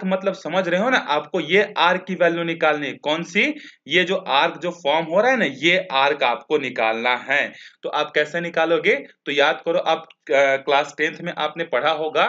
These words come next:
अ, कि length of arc कैसे निकाला जाता है। तो इस चीज को मैं यहाँ पर बता दे रहा हूँ, ठीक है। इस ट्रायंगल को मैं थोड़ा सा इरेज कर देता हूँ और आपको यहाँ पर समझा रहा हूँ कि length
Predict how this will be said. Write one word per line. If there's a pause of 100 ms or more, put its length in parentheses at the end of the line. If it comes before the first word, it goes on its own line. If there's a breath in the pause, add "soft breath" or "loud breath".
(400 loud breath)
अ,
कि
length
of (200)
arc
कैसे
निकाला
जाता
है।
तो
इस
चीज
को
मैं
यहाँ
पर
बता
दे
रहा
हूँ,
ठीक
है।
इस
ट्रायंगल
को
मैं
थोड़ा
सा
इरेज
कर
देता
हूँ (300 loud breath)
और
आपको
यहाँ
पर
समझा
रहा
हूँ
कि (240 loud breath)
length